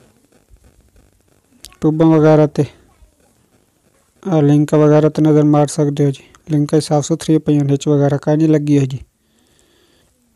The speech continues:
सीमान आफ्टर market कोई नहीं लगो है। बाकी देख सकते हो जी दूसरा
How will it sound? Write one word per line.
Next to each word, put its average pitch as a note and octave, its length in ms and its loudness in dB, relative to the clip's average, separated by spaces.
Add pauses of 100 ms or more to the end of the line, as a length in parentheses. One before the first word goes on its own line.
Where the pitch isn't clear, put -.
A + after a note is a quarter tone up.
(2000)
सीमान E3 600 2
आफ्टर E3+ 340 -2
market D#3+ 420 -2
कोई D3+ 200 0
नहीं D#3 100 0
लगो D3 260 0
है। C3 120 -2 (2000)
बाकी C#3+ 380 -6
देख C3+ 200 0
सकते C3+ 320 -4
हो C3+ 80 0
जी C3+ 200 -4
दूसरा D3 360 -4